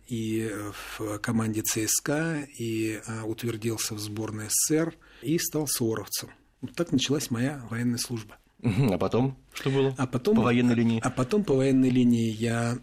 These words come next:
Speaker 1: поступил в Московское высшее общевойсковое командное училище имени Верховного Совета.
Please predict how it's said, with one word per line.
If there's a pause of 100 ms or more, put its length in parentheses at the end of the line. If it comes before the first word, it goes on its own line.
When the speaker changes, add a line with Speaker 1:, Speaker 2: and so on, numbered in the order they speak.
Speaker 1:
поступил (480)
в
Московское
высшее
общевойсковое
командное
училище
имени
Верховного
Совета.